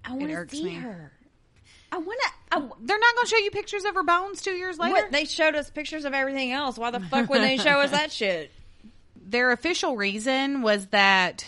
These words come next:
Speaker 2: she was buried hastily in a cheap coffin and they wanted to bury her properly. It is said, though, that they wanted to see if her body was decomposing at a normal rate
Speaker 1: Mm-hmm.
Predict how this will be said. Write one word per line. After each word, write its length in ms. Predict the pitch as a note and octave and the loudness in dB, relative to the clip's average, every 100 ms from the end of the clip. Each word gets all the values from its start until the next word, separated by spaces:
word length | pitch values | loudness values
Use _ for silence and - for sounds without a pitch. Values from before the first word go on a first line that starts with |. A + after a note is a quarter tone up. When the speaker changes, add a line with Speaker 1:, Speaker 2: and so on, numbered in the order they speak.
| - | -10
Speaker 2:
she 200 | - B3 | -6 -2
was 140 | A3 F#3 | -2 0
buried 380 | A3 A#3 B3 | 2 4 2
hastily 680 | G#3+ G3+ A3 - C4 C4+ C#4 | 0 -2 -2 -4 -2 0 0
in 80 | A3+ | -2
a 80 | F#3+ | -4
cheap 280 | - A3 - | -6 -10 -6
coffin 520 | F#3+ G3+ C#4 C4+ C#4+ | -2 -2 -2 -6 -6
and 180 | G#3 G3+ | -6 -6
they 80 | |
wanted 340 | F#3+ G3+ A#3 A3+ | -4 -4 -6 -6
to 40 | |
bury 280 | G3 F#3 F#3+ | -4 -4 -4
her 140 | F#3+ | -6
properly. 680 | F3 E3+ E3 - - F2 F#3 _ _ _ _ _ _ _ _ - | -6 -6 -6 -8 -14 -16 -18 _ _ _ _ _ _ _ _ -8
It 100 | G3+ | -2
is 140 | G#3 | -2
said, 380 | - C#4 D4 B3+ | -2 0 2 2
though, 320 | A#3 G#3 G3+ G#3 | 4 4 2 2
that 220 | G3+ G3+ | -2 0
they 100 | F#3+ | -2
wanted 340 | G#3 A3+ A3+ | 0 -2 -4
to 80 | G#3 | -6
see 220 | - A3 | -6 -2
if 120 | G#3 G#3 | -2 -4
her 80 | |
body 280 | F#3 F3+ G3+ | 0 0 0
was 240 | G3 F3+ - F#3 | -4 -6 -10 -6
decomposing 840 | G#3 A3 G3 F#3 F3+ G3 G#3+ G#3+ | -4 -4 -4 -2 -2 -4 -6 -6
at 100 | F#3 | -6
a 60 | F3+ | -4
normal 380 | F3+ F#3 F3 | -4 -4 -4
rate 400 | D#3+ E3 G3+ D4+ | -4 -4 -4 -6
Speaker 1:
Mm-hmm. 340 | A#3+ G#3+ G3 | -8 -8 -10